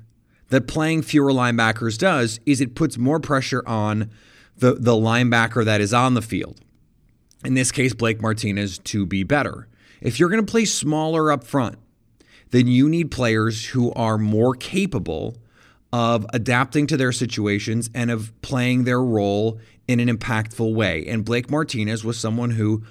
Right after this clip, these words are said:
too often was not making a big enough impact on the field. He was not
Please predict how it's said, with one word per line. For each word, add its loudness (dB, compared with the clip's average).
too 2
often -2
was -2
not 2
making 0
a -4
big 0
enough -2
impact -4
on -4
the -2
field. -2
He 0
was 2
not 0